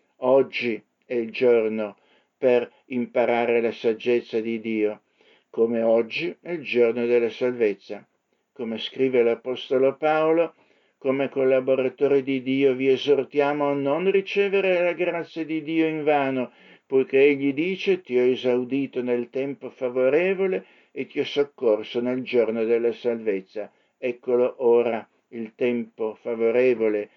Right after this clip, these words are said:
eccolo ora il giorno della salvezza. Seconda Corinzi sei, uno, due.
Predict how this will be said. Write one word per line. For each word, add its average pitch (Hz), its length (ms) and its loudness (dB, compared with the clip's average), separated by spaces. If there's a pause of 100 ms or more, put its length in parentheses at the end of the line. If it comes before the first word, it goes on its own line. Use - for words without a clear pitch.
(160)
eccolo 127 640 0
ora 127 480 2 (140)
il 120 160 -10
giorno 104 680 0 (100)
della 117 320 2
salvezza. 107 760 -2 (340)
Seconda 107 520 -8
Corinzi 107 500 -6
sei, 101 440 -4
uno, 101 300 -8
due. 92 360 -10